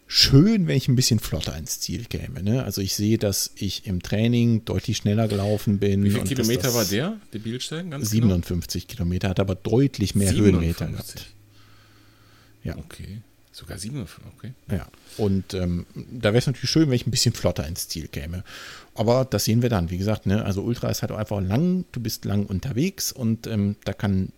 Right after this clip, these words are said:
Speaker 1: alles passieren. Und wenn du mal einen Durchhänger hast, dann gehst du halt mal ein bisschen länger. Passiert.
Speaker 2: Mhm, klar, logisch. Hast ja auch schon nach dem Bielstein erzählt, auch an den Verpflegungsposten, da gibt's ja auch keine Hektik, sondern, ähm,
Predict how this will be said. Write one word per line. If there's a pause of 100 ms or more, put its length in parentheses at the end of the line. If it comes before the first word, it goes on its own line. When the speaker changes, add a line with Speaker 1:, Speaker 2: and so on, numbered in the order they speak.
(120)
Speaker 1:
alles
passieren.
Und
wenn
du
mal
einen
Durchhänger
hast,
dann
gehst
du
halt
mal
ein
bisschen
länger. (300)
Passiert. (100)
Speaker 2:
Mhm,
klar, (100)
logisch. (640)
Hast
ja
auch
schon
nach
dem
Bielstein
erzählt,
auch
an
den (640)
Verpflegungsposten,
da
gibt's
ja
auch
keine
Hektik,
sondern,
ähm,